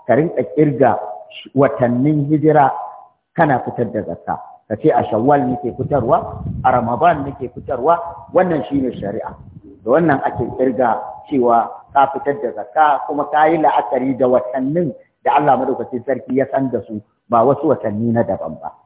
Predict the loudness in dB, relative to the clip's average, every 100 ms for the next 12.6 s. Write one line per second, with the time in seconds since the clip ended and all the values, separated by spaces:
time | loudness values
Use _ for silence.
0 | _ _ _ _ _ _ 0 2 4 2
1 | 2 4 4 4 2 2 2 4 4 2
2 | 0 -2 0 2 2 -2 -14 -16 -16 -18
3 | _ -20 -20 -20 -2 2 6 4 4 2
4 | 6 6 4 2 4 6 4 2 2 2
5 | 0 -4 -2 4 4 4 0 2 2 2
6 | 4 6 6 2 -4 -14 _ 0 2 2
7 | 2 2 4 4 4 2 -2 0 -2 -2
8 | -6 -6 -10 -12 -14 -18 _ _ _ _
9 | _ _ -2 4 6 6 4 0 0 0
10 | -2 0 0 2 0 -2 -4 -2 -2 0
11 | 0 0 -2 0 0 0 -6 -10 -10 -8
12 | -8 0 0 0 -6